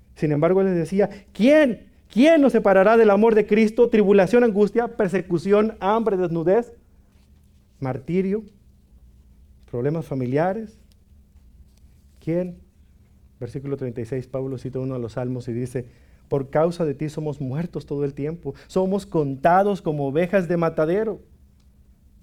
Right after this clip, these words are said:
Así es que ni tribulación, ni angustia, ni persecución, ni hambre, ni desnudez, ni peligro, ni espada, ni tsunami, ni terremotos, ni conflictos, ni plagas, ni enfermedades, ni desastres naturales, ni huracanes, ni tornados, ni problemas familiares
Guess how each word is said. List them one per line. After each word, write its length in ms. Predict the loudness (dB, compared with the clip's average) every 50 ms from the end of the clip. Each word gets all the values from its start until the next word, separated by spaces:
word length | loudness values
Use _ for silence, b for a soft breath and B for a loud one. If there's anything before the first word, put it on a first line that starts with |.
| _ _ _ _ _ _ _
Así 180 | -12 -6 -4 -4
es 80 | -2
que 160 | 0 0 0
ni 100 | 0 -2
tribulación, 640 | -2 -2 -2 -2 0 0 0 0 0 0 0 0 0
ni 60 | 0
angustia, 420 | 0 0 0 0 0 0 0 0 -2
ni 60 | 0
persecución, 680 | -2 -4 -4 -4 -6 -6 -6 -8 -4 0 0 2 2 2
ni 120 | 2 2
hambre, 260 | 2 2 2 2 2 0
ni 120 | 2 2
desnudez, 520 | 2 2 0 0 2 4 4 4 4 2 B B B
ni 140 | 0 0 2
peligro, 440 | 2 2 2 4 4 4 4 4 4
ni 80 | 4 2
espada, 340 | 2 2 2 2 4 4 4
ni 100 | 2 2
tsunami, 460 | 2 2 2 4 4 4 4 4 2
ni 80 | 2
terremotos, 560 | 2 2 4 4 4 4 4 4 4 4 4 4
ni 80 | 4
conflictos, 500 | 2 0 0 2 2 0 0 2 0 0
ni 100 | 0 0
plagas, 440 | 0 2 2 2 4 4 2 0 0 B B B B
ni 80 | 2
enfermedades, 880 | 2 2 2 2 2 2 2 2 2 2 2 4 4 4 4 4 2 -2 B B B
ni 80 | 0 2
desastres 360 | 2 2 0 0 0 -2 -2
naturales, 680 | -2 -2 -2 2 4 4 4 4 4 2 2 0 -2 B B B B 0
ni 100 | 2 2
huracanes, 560 | 4 2 2 2 0 2 2 2 0 0 0
ni 100 | 0 0
tornados, 540 | -2 -2 -2 0 2 2 2 2 0 -2 B B B -2
ni 100 | -2 0
problemas 440 | 0 0 0 0 0 0 -2 -4
familiares 520 | -4 -6 -4 -2 0 0 0 0 -2 -6